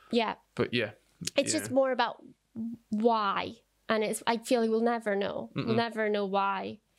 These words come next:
Speaker 2: You could be right. The big pharma thing does make s-, a bit of sense, but yeah, but then, yeah, it goes back to your targeting innocent people. But yeah, it's, it's a big pharma. It's just someone wants to watch the world burn.
Speaker 1: Yeah,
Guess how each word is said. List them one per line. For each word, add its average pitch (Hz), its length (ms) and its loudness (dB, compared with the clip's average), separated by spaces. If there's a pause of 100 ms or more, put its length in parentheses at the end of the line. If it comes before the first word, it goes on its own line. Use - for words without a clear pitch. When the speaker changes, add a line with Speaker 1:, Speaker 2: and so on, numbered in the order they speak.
(100)
Speaker 2:
You 147 80 4
could 151 140 4
be 139 100 4
right. 131 280 0
The 131 100 -2
big 139 200 -4
pharma 123 340 -2
thing 123 340 -4 (960)
does 120 200 6
make 117 180 2
s-, - 180 -4 (120)
a 123 60 2
bit 117 140 0
of - 80 -4
sense, 117 540 -4
but - 300 -2
yeah, 110 160 0
but 110 160 -6
then, 113 320 -2 (100)
yeah, 107 180 0
it 107 80 -2
goes 113 180 -6
back - 180 -4
to - 120 -4
your 104 180 0 (540)
targeting 113 640 0 (120)
innocent 110 360 -2
people. 110 300 0
But 117 300 2 (640)
yeah, 123 120 4
it's, - 320 -4
it's 110 180 -2
a - 20 -4
big 123 160 2
pharma. 113 380 -2
It's 107 100 -8
just - 160 -2
someone 110 480 -6 (540)
wants 113 420 -2 (320)
to - 80 0
watch - 200 -2
the 113 80 0
world 113 200 0
burn. 113 280 -2 (120)
Speaker 1:
Yeah, 113 260 -2